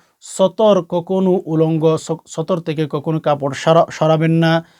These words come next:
সতরের মধ্যে সবসময় কাপড় রাখবেন। এটাই কিন্তু আপনার জন্য অনেক, অনেক কল্যাণ হবে। কেননা রহমতের যে সমস্ত ফেরেশতাগুলো আছেন,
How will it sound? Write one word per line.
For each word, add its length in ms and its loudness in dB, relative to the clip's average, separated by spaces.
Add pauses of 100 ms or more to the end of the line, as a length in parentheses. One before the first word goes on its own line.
(260)
সতরের 440 0
মধ্যে 360 0
সবসময় 500 -2
কাপড় 380 -2
রাখবেন। 420 0 (420)
এটাই 340 0
কিন্তু 440 0 (100)
আপনার 480 -2
জন্য 440 0 (120)
অনেক, 460 0
অনেক 260 -4
কল্যাণ 400 0
হবে। 380 4 (600)
কেননা 500 6 (540)
রহমতের 720 6
যে 120 4
সমস্ত 380 2
ফেরেশতাগুলো 640 4
আছেন, 460 4